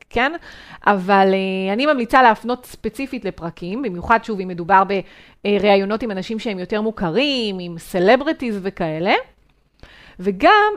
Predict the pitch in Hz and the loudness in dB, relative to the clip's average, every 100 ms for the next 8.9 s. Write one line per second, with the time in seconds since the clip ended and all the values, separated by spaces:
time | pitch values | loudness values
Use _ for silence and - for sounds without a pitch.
0 | - 202 208 208 349 339 330 339 220 202 | -6 -2 0 4 4 4 0 0 -2 -6
1 | 254 311 - _ _ _ - 208 180 180 | -6 -8 -10 _ _ _ 2 6 6 4
2 | 185 185 294 480 - _ - - 175 208 | -2 -2 -2 -4 -12 _ -20 -12 2 4
3 | 202 196 190 190 196 - 208 - 320 311 | 6 6 4 2 0 -6 -6 2 4 4
4 | 220 226 392 - _ - - 269 - 233 | 0 -6 -8 -10 _ -12 -2 -2 -2 -12
5 | 202 262 214 - 220 165 - - _ _ | -10 -8 -6 0 0 0 -8 -20 _ _
6 | _ _ - 190 190 185 226 359 392 262 | _ _ -6 0 0 2 0 0 0 0
7 | 349 262 277 370 240 208 202 226 262 285 | 2 2 0 -2 -4 -8 -8 -8 -8 0
8 | 302 320 - - 190 254 349 339 - | 2 2 0 -6 0 2 2 -2 -18